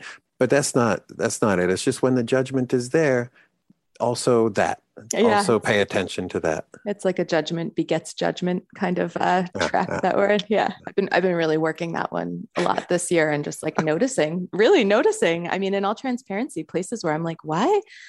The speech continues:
Speaker 2: Oh, I have a value around, uh, you know, non-judgment." And if I really look at my internal thought processes and see judgmental thoughts arise, right? It's like,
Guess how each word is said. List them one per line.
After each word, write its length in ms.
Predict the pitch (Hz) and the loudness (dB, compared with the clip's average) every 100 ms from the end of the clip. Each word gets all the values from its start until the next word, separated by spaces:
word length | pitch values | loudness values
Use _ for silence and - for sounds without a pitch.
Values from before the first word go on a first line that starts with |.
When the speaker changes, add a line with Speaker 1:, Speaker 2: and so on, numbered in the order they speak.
| - - - - | -20 -20 -20 -6
Speaker 2:
Oh, 480 | 277 415 160 180 170 - | 0 0 0 -4 -10 -6
I 60 | 202 | -2
have 100 | 269 | 0
a 80 | |
value 440 | 208 160 226 196 131 | 2 2 2 2 2
around, 580 | 143 139 131 135 139 - - _ - | 2 2 2 0 -4 -10 -16 _ -12
uh, 180 | - - | -8 -4
you 140 | 160 | -2
know, 280 | 156 131 131 - - - | -2 -2 -4 -6 -14 -4
non-judgment." 760 | 147 127 131 131 - 113 123 | 0 0 -2 -6 -6 -8 -6
And 300 | - 156 - - | -4 -4 -6 -8
if 140 | 147 143 | -4 0
I 80 | |
really 340 | 143 151 139 135 | 2 2 2 2
look 200 | 131 - | 0 -2
at 80 | - | -4
my 100 | 117 | -2
internal 480 | 120 123 143 101 | -4 -4 -4 -6
thought 300 | - 131 - | -4 -4 -4
processes 760 | 147 - - - - - - - - - - - - _ _ _ _ _ _ _ - | -4 -4 -6 -10 -6 -6 -6 -10 -14 -20 -20 -20 -20 _ _ _ _ _ _ _ -4
and 180 | 135 | -2
see 360 | 113 - 151 175 | -4 -2 0 0
judgmental 600 | - 131 139 135 151 131 | 0 -2 -2 -2 -2 -2
thoughts 280 | 139 139 - | -2 -2 -2
arise, 560 | 123 127 165 - - - | -2 0 0 -2 -6 -4
right? 260 | 127 160 | -2 0
It's 200 | - - | -2 -4
like, 260 | 143 131 | -6 -6